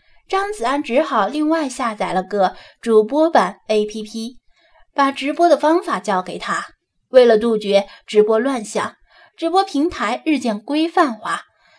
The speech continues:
成为主播需要实名认证，不是随随便便就能直播的。实名认证需要用到身份证和银行卡，世华不可能有身份证和银行卡信息，也不可能去向别人借，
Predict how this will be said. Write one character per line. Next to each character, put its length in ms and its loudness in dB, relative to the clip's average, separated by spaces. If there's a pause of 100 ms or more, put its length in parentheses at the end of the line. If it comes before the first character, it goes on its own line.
(220)
成 220 0
为 140 2
主 280 -2
播 300 2 (160)
需 160 -8
要 180 2
实 240 -4
名 240 2
认 220 0
证， 300 -4 (380)
不 140 0
是 140 2
随 240 -2
随 160 0
便 240 -4
便 220 -4
就 100 -4
能 180 -2
直 140 -4
播 260 0
的。 260 -4 (680)
实 200 -4
名 220 -4
认 220 0
证 300 2
需 120 -6
要 140 2
用 180 2
到 140 0
身 280 -2
份 220 2
证 240 -2
和 120 -8
银 200 -8
行 200 0
卡， 260 -6 (600)
世 260 0
华 320 0
不 160 2
可 100 0
能 140 -4
有 160 0
身 240 -4
份 160 -4
证 180 -2
和 80 -6
银 220 -6
行 140 -8
卡 180 -6
信 240 -8
息， 380 -10 (420)
也 220 2
不 140 2
可 200 2
能 240 -6 (200)
去 140 -6
向 220 -6
别 200 -6
人 200 0
借， 300 -10